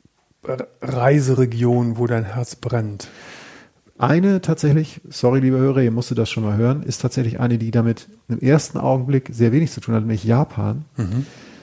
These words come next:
Speaker 2: Ähm, Japan beruhigt mich aber unter anderem auch, weil es, hm, also das ist jetzt tatsächlich ein sehr artifizieller Ansatz, also an, an Ruhe, aber das ist ein Land, das komplett zur Außengeglichenheit, der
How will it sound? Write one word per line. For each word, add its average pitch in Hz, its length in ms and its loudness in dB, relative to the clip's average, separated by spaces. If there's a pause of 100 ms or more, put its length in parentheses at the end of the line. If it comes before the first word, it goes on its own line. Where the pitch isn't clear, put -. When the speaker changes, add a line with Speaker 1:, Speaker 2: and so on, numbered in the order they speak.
(260)
Speaker 2:
Ähm, 113 240 0
Japan 127 420 2
beruhigt 127 420 -2
mich 127 180 -4
aber 120 180 0
unter 120 240 -2
anderem 117 240 -2
auch, 120 380 -4 (360)
weil 120 200 2
es, - 280 -4 (440)
hm, 98 200 -10 (380)
also 117 160 0
das 123 140 4
ist 165 120 -2
jetzt 151 120 0
tatsächlich 127 340 4
ein 117 40 2
sehr 123 220 2
artifizieller 123 640 2
Ansatz, 113 320 0
also 113 220 -2
an, 110 320 -4 (100)
an 110 100 -4
Ruhe, 127 500 0
aber 110 260 0 (160)
das 113 120 -6
ist 120 80 -4
ein 117 80 4
Land, 127 260 4
das - 200 -4
komplett 131 380 -2
zur - 160 -6
Außengeglichenheit, 120 1080 0
der 113 160 -2